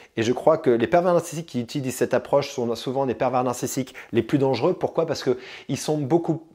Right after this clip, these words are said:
beaucoup moins visibles. Ils passent sous le radar. On va dire que la première approche, l'approche sauveur, C'est un peu l'approche des pervers narcissiques grandioses, des pervers narcissiques extravertis. C'est ceux qu'on va détecter le plus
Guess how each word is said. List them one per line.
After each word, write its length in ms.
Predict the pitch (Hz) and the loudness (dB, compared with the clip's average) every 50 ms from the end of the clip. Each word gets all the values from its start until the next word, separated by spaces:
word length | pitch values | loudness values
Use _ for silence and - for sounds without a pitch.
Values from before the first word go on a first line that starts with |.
| - - _ | -20 -18 _
beaucoup 300 | 143 110 156 151 - 156 | -4 -4 -4 -2 0 0
moins 200 | 147 147 156 143 | 2 2 2 2
visibles. 420 | 127 120 131 110 117 107 92 - - - | 2 0 -2 -2 -2 -4 -4 -4 -6 -8
Ils 80 | 120 | -8
passent 320 | - - 151 139 139 - - | 0 4 4 4 4 2 0
sous 120 | - 156 | 2 4
le 60 | 143 | 4
radar. 440 | 127 135 139 123 123 107 90 80 - - - - - - - _ - | 6 6 6 6 6 4 4 2 0 -10 -16 -16 -16 -16 -18 _ -2
On 80 | 117 | 0
va 80 | 120 127 | 0 2
dire 160 | 127 190 180 | 2 2 2
que 60 | - | 2
la 80 | 139 - | 0 0
première 340 | - - 190 180 175 165 147 | 2 0 2 2 4 2 2
approche, 360 | 156 147 - - 131 - - | 0 0 2 2 2 2 2
l'approche 440 | 139 117 - - - 131 - - - - - _ | -4 -6 -2 -2 -2 -2 -2 -4 -10 -16 -20 _
sauveur, 640 | - - - - 160 135 123 131 143 160 165 - - - - _ - - | -10 -4 2 4 4 6 8 6 6 6 4 0 -4 -14 -20 _ -20 -6
C'est 120 | - 151 | -4 -4
un 60 | 151 | -2
peu 100 | 147 - | 0 4
l'approche 500 | 180 156 143 143 - - 156 156 143 - - | 4 4 4 4 2 2 2 2 2 0 0
des 140 | 120 123 123 | 0 0 2
pervers 280 | - 135 127 131 127 | 4 2 4 4 2
narcissiques 360 | 131 127 - - - - 143 | 2 0 -2 -6 -8 -6 -2
grandioses, 600 | 127 131 107 123 139 139 120 110 127 135 147 123 | 0 0 2 2 0 0 2 2 4 4 4 4
des 60 | 117 113 | 0 0
pervers 260 | 113 123 113 117 113 | 2 2 2 2 2
narcissiques 440 | 117 113 - - - 135 127 - - - - - - - | 0 -2 -4 -6 -8 -8 -8 -8 -14 -18 -18 -18 -10 0
extravertis. 880 | - 170 165 - - - - - 160 143 143 127 - - - 143 151 - - - - | 0 2 2 0 -6 -4 -2 0 0 2 0 -2 -2 -4 -6 -6 -6 -6 -12 -20 -20
C'est 140 | - - 131 | -6 -4 -4
ceux 140 | 120 - 175 | 0 0 0
qu'on 140 | 165 - 131 | 2 2 2
va 80 | 127 | 2
détecter 420 | 123 123 123 123 143 127 - 160 160 | 4 2 0 0 -2 0 4 4 6
le 160 | 147 127 127 | 6 6 2
plus 280 | - - 143 139 135 | 2 -2 -4 -4 -4